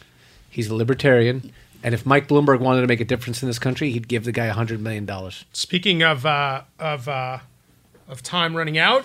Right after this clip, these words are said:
Speaker 2: we are, we are getting to the point where we are going to shift into the, uh, the Alphabet City part of our podcast with a couple minutes left. That is a, uh, W T F, L O L.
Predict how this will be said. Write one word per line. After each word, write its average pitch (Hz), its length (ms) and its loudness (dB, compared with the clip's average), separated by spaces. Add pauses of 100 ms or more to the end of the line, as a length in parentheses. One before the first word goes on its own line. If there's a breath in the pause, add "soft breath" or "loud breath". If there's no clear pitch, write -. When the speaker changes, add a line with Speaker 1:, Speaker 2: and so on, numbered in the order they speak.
(160)
Speaker 2:
we 175 140 -6
are, 147 320 -2
we 151 140 -8
are 143 120 -4
getting 180 320 -2
to 170 120 -10
the 170 80 -4
point 190 380 -4
where 160 180 -4
we 156 140 -6
are 151 100 -2
going 165 360 -4
to 160 200 -10
shift 202 500 -4 (440 soft breath)
into 165 320 -8
the, 151 200 -4
uh, 147 260 0
the 160 140 -8
Alphabet 190 440 0
City 190 260 -2
part 180 240 -2
of 175 80 0
our 180 100 0
podcast 185 640 0
with 180 100 -8
a - 20 -12
couple 175 240 -8
minutes 170 260 -6
left. 175 460 -4 (420 loud breath)
That 156 160 -4
is 156 160 -2
a, 160 140 0
uh, 147 160 0
W 180 480 0
T 185 240 -2
F, 190 380 0
L 170 200 0
O 175 120 4
L. 175 460 4